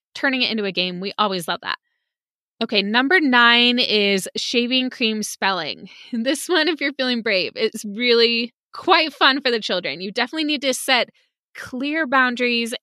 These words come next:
and rules for using shaving cream in the classroom, just like you would with glitter or <laughs> anything else that can make a huge mess.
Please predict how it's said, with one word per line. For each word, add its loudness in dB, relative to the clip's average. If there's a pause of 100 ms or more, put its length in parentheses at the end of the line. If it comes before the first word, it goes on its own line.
(100)
and 4
rules -2
for -4
using -2
shaving -4
cream -2
in -10
the -10
classroom, -10
just -14
like -10
you -12
would -8
with -12
glitter 2
or 0
<laughs> -20
anything 2
else 2
that -6
can -6
make -4
a -6
huge -6
mess. -4